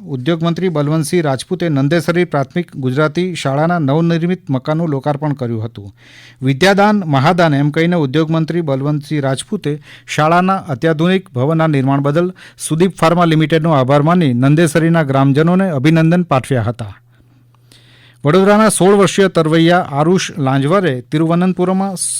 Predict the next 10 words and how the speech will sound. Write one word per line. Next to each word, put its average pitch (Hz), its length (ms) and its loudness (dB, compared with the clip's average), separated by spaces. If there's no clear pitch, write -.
છવ્વીસ 170 320 -2
થી 180 100 0
ઓગણત્રીસ 160 460 -2
માર્ચ 165 160 -2
દરમિયાન 143 400 0
યોજાયેલી 147 560 -2
રાષ્ટ્રીય 151 460 0
બધિર 165 400 0
તરણ 170 340 -2
સ્પર્ધામાં 143 580 -2